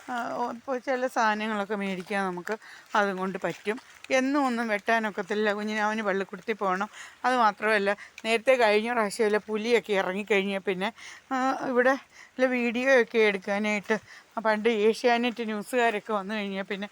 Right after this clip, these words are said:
അജിമോനോട് പറഞ്ഞു, "മോനെ, നീ വെളുപ്പാങ്കാലത്ത് ഇറങ്ങിപ്പോയി വെട്ടരുത്." പിന്നെ ഇവിടെ പല പ്രാവശ്യം, ആ, പുലി വന്നെന്നും ഇതുവഴിയൊക്കെ, ഉം, പല ഭാഗത്തുകൂടെ പുലിയൊക്കെ പോകുന്നുണ്ട്. അതുകൊണ്ട്, ആ, അങ്ങനെ പറഞ്ഞു.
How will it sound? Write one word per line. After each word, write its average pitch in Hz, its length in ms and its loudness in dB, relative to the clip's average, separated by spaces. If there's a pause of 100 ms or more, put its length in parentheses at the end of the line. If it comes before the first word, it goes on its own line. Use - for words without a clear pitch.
(360)
അജിമോനോട് 226 480 0
പറഞ്ഞു, 208 220 2
"മോനെ, 220 200 0
നീ 233 120 -2
വെളുപ്പാങ്കാലത്ത് 220 680 0
ഇറങ്ങിപ്പോയി 208 440 -2
വെട്ടരുത്." 202 540 -4 (300)
പിന്നെ 233 160 -6
ഇവിടെ 247 260 2
പല 214 240 4
പ്രാവശ്യം, 240 420 0 (380)
ആ, 226 140 0
പുലി 226 340 -2
വന്നെന്നും 220 580 -2
ഇതുവഴിയൊക്കെ, 220 600 2 (440)
ഉം, 220 240 -12
പല 220 200 4
ഭാഗത്തുകൂടെ 247 580 2
പുലിയൊക്കെ 214 500 0
പോകുന്നുണ്ട്. 214 720 -2
അതുകൊണ്ട്, 214 520 0 (480)
ആ, 214 40 -6 (480)
അങ്ങനെ 220 240 2
പറഞ്ഞു. 185 280 0